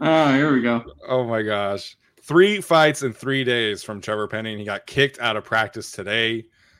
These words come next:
Speaker 2: Um, their coach, Dennis Allen, was not happy about it happening again today. Um, I think that they, there is a clear old culture mentality behind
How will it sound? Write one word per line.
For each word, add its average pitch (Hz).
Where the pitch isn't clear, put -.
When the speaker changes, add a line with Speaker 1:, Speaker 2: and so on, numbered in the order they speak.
Speaker 2:
Um, 92
their 107
coach, 113
Dennis 107
Allen, 104
was 90
not 101
happy 110
about 98
it 101
happening 101
again 98
today. 113
Um, 95
I 123
think 123
that 110
they, 110
there 113
is 104
a 101
clear 120
old 123
culture 117
mentality 104
behind 101